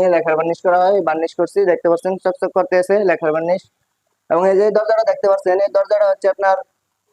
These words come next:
পাশে যে ডিজাইনটা দেখতে পাচ্ছেন গোল্ডেন কালার, এটা থ্রি ডি ডিজাইন।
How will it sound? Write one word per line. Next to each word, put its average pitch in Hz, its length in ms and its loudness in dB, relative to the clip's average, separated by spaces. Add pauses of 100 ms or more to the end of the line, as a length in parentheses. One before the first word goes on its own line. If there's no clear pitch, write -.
(100)
পাশে 185 280 0
যে 214 160 2
ডিজাইনটা 196 360 0
দেখতে 190 260 -2
পাচ্ছেন 190 260 -2
গোল্ডেন 180 300 2
কালার, 190 220 2
এটা 214 160 0
থ্রি 202 220 0
ডি 185 120 2
ডিজাইন। 131 300 0